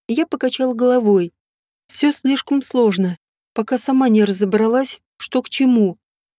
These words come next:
"Это понятно", выдохнула Селена. "Может, тебе сейчас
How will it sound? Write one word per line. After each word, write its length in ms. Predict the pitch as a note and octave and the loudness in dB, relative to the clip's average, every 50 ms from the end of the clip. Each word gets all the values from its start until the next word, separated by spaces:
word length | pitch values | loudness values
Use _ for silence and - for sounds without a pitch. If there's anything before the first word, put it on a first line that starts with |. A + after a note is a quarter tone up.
| _ _ _ - | _ _ _ -8
"Это 200 | D4 - D#4 C4 | -4 -4 -4 -2
понятно", 640 | - D4+ C#4+ C4+ B3 G#3+ - - - G#3 F#3+ F#3 - _ _ _ _ _ _ - | 0 0 2 2 2 2 0 0 -2 -2 -2 -2 -6 _ _ _ _ _ _ -6
выдохнула 600 | G3 A3+ G3+ G3 A3 G#3+ - A#3 A#3+ A#3+ A#3 A3 | -4 -2 -2 -2 -2 -2 -2 0 0 0 0 -2
Селена. 580 | - - B3+ A#3 A3+ A3+ G#3+ G3 F#3+ F#3 F3+ - _ _ _ _ _ _ - | -2 -2 -2 0 2 2 2 2 2 0 -4 -6 _ _ _ _ _ _ 0
"Может, 300 | G#3+ G#3+ G#3+ G3+ G3+ G3+ | 2 2 2 2 0 -4
тебе 220 | - G3 F#3 A3 | -6 -4 -2 -2
сейчас 600 | G#3+ - - G#3 - - A3 G#3 G#3 G3+ - - | -2 -2 -4 -4 -2 0 0 0 0 -2 -6 -12